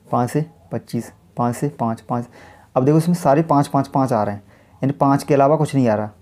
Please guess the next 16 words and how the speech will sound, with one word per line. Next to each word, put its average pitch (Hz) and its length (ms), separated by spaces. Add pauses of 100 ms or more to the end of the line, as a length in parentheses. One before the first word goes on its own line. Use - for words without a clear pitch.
(280)
यानी 131 140
यही 131 140
हमारा 131 180
शांत 127 220
दशमलव 117 360
हो 110 100
जाएगा। 101 240 (500)
ये 120 80
वाला 135 180
नहीं 131 140
होगा 117 140
क्योंकि 131 200
आठ 123 180
बटे 123 160
सत्रह 113 320
है 104 140